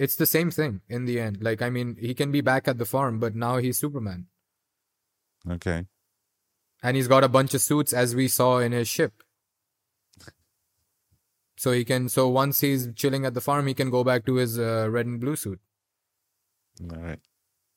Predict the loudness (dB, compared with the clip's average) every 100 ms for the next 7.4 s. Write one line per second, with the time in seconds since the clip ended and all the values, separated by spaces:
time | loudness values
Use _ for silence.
0 | _ -8 -4 0 2 4 8 8 6 4
1 | 0 -2 -4 -4 -6 -8 _ _ _ 2
2 | 4 6 4 4 4 2 2 0 0 -2
3 | -4 -4 -4 -4 -6 -6 -6 -6 -4 -4
4 | -4 -6 -4 -4 -6 -10 _ _ _ _
5 | _ _ _ _ _ _ _ _ 2 4
6 | 4 2 2 2 0 0 -2 0 -2 -2
7 | -4 -4 -8